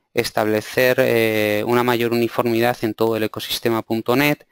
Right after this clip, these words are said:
eh, cosa que hasta ahora, pues, en este entorno en concreto, en esta parte en concreto, no teníamos. Teníamos estándares, eh, para lenguajes de programación, como en el caso de C Sharp, con el ecma tres tres cuatro,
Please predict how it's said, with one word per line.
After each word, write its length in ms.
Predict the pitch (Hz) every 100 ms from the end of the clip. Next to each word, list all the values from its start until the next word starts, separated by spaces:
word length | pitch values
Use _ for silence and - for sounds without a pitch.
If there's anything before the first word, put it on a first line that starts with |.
| - _ _ -
eh, 220 | 107 101 -
cosa 300 | 123 - 123
que 120 | 127
hasta 220 | 120 -
ahora, 260 | 117 117 120
pues, 400 | - 107 - -
en 180 | - 110
este 240 | 117 - 117
entorno 460 | 110 - 113 113
en 80 | 110
concreto, 440 | - 104 117 117 107
en 60 |
esta 200 | 113 -
parte 280 | - 117 120
en 100 | 107
concreto, 400 | 107 107 110 120
no 140 | 113 -
teníamos. 600 | 98 98 98 98 98 -
Teníamos 520 | 107 110 113 113 113
estándares, 680 | 110 - 120 113 110 - -
eh, 340 | 110 107 107 - - - _
para 400 | 113 107 104 104
lenguajes 480 | 104 104 110 - 113
de 80 |
programación, 500 | 110 110 107 107 120
como 180 | 107 104
en 40 | 101
el 80 |
caso 220 | 113 110 113
de 100 | 104
C 140 | 104
Sharp, 400 | - 120 113 - _ - -
con 240 | - 101 101
el 100 | 110
ecma 480 | - 110 107 107 -
tres 240 | 113 110
tres 220 | - 107
cuatro, 560 | - 143 143 135 139